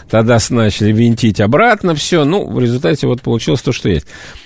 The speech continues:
Но, а, сейчас вот то, что происходит, э, в Минске, э, и в других городах там,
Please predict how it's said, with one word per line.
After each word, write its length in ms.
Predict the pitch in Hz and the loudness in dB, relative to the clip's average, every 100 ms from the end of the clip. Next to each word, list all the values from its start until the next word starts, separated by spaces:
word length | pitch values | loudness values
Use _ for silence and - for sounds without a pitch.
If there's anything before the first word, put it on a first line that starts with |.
| - - - | -20 -20 0
Но, 400 | 131 160 160 - | 4 4 4 0
а, 180 | - 127 - | -2 -2 -2
сейчас 600 | - 151 - 254 277 - | -2 -2 0 2 0 0
вот 200 | 123 104 | -2 -2
то, 120 | 120 | -4
что 200 | - 104 | -2 -2
происходит, 600 | 113 117 - 110 95 - | 0 0 0 0 0 -2
э, 40 | |
в 420 | 90 87 87 90 | -4 -2 -2 -4
Минске, 540 | 98 101 92 - 87 80 | -2 -2 -2 -4 -4 -4
э, 540 | - 87 87 80 82 | -4 -4 -4 -4 -6
и 120 | 90 90 | -6 -4
в 60 | |
других 320 | 92 98 98 | -2 -2 -2
городах 420 | 95 110 127 226 - | -2 -2 0 -2 -2
там, 220 | 113 | -4